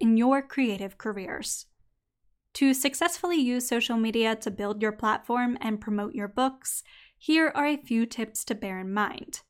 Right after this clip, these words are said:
One, be interesting, useful, or entertaining. Always consider how you can best serve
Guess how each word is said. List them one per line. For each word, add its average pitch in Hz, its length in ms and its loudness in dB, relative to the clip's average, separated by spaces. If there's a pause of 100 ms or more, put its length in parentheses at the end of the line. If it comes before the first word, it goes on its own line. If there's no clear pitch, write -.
(580)
One, 277 380 2 (500)
be 226 240 -4
interesting, 285 720 4 (180)
useful, 233 720 2
or - 180 0
entertaining. 214 840 -6 (540)
Always 320 300 4
consider 226 480 2
how 226 140 -4
you 208 160 0
can 208 180 0
best 262 380 0
serve 240 400 2